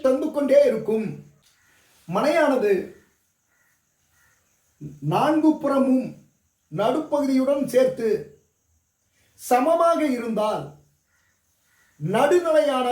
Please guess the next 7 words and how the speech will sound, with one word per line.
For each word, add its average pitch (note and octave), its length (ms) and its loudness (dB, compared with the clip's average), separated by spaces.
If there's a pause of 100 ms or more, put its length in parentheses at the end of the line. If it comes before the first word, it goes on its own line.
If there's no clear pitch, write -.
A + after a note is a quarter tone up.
(140)
வாழ்க்கையை A3 520 0 (380)
கொடுத்து B3 280 -4
கொண்டிருக்கும். F#3+ 600 -2 (2000)
ஆனால் B3+ 380 2 (880)
தெற்கே A#3+ 380 0 (140)
உயர்ந்து B3 400 0 (1700)
மற்ற G#3+ 240 -2